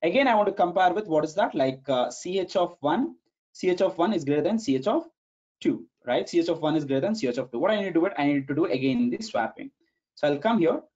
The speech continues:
I'll do it what, like, here it is forty, here it is sixty, I'll do it. Again, one more time, I want to do it. So I'll do the swapping, I'll just tell it as S swapping, S W I'll tell it. And again, I'll tell that C H of two,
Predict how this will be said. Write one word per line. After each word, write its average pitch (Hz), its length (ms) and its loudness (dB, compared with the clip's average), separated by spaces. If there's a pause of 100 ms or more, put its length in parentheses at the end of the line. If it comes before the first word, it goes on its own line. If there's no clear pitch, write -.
(160)
I'll 143 160 0
do 170 120 6
it 170 140 4
what, 214 260 0
like, 127 320 0
here 160 220 4
it 160 140 0
is 147 120 -2
forty, 208 520 0
here 143 160 0
it 135 100 -6
is 185 160 -10
sixty, 127 360 -8
I'll 110 140 -4
do 98 120 -10
it. - 80 -14 (480)
Again, 247 300 2
one 202 160 2
more 254 180 2
time, 269 160 2
I 214 60 2
want 185 160 2
to 170 40 4
do 147 180 2
it. - 160 -2 (100)
So 165 180 0
I'll 156 160 4
do 175 100 2
the 175 120 -4
swapping, 151 420 0
I'll 143 100 0
just 139 160 -6
tell 151 100 0
it 139 60 0
as 143 180 -2
S 143 280 -4
swapping, - 580 -4
S 131 140 -8
W 120 260 -4
I'll 113 140 -4
tell 117 140 -4
it. 269 100 -2 (400)
And 143 100 0
again, 202 200 2
I'll 190 140 2
tell 180 120 2
that 196 140 2
C 175 200 0
H 175 140 0
of 180 300 0
two, 233 300 -2